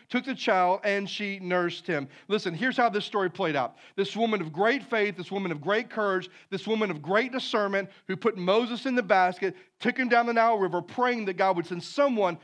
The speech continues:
along the way to rescue him. Here's how the story played out. Just think about it. She puts him in the river, lets him go, and just happens that Pharaoh's daughter, right? It just so happens, coincidentally, right, that Pharaoh's daughter comes to bathe that day.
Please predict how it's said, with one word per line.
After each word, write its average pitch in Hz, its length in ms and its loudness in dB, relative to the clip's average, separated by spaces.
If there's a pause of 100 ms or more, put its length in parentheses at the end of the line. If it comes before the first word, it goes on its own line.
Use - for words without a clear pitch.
(140)
along 208 240 2
the 214 80 -2
way 214 100 2
to 190 80 -2
rescue 208 360 0
him. 175 120 -2 (200)
Here's 233 180 0
how 240 100 2
the 196 100 -2
story 180 280 -2
played 156 260 -2
out. 117 200 -4 (420)
Just 180 140 -12
think 202 180 -2
about 131 240 -2
it. 98 60 -14 (540)
She 202 120 -8
puts 247 300 0
him 262 80 0
in 254 60 0
the 247 60 0
river, 214 220 2
lets 208 260 2
him 247 140 -2
go, 180 460 0 (400)
and 190 160 0
just 208 220 -6
happens 185 800 -2
that 160 380 -2
Pharaoh's 175 400 -2
daughter, 139 240 0
right? 170 280 0 (240)
It 185 100 -2
just - 200 -8
so 220 160 2
happens, 202 500 0
coincidentally, 190 540 -4
right, 175 180 0 (380)
that 160 140 -6
Pharaoh's 226 300 2
daughter 214 280 2
comes 220 380 -2
to 220 100 -2
bathe 214 240 0
that 151 180 0
day. 117 220 -8